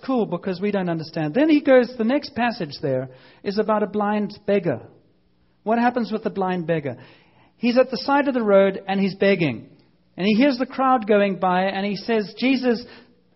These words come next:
of Nazareth is passing by." He's told Jesus of Nazareth is passing by. That's all he's heard.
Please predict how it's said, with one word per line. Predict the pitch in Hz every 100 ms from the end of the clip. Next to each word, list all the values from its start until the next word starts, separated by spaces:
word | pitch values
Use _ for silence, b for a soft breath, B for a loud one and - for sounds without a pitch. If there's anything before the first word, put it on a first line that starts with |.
| -
of | 185
Nazareth | 208 226 220 220 156
is | 190 -
passing | 196 190 190 185
by." | 160 185 160 127 B B B
He's | 233
told | - 285 285
Jesus | 277 247 254 220
of | 214
Nazareth | 220 226 233 220
is | 220
passing | - 226 214 214
by. | 208 220
That's | 208 -
all | 220 277
he's | 262 180
heard. | 202 175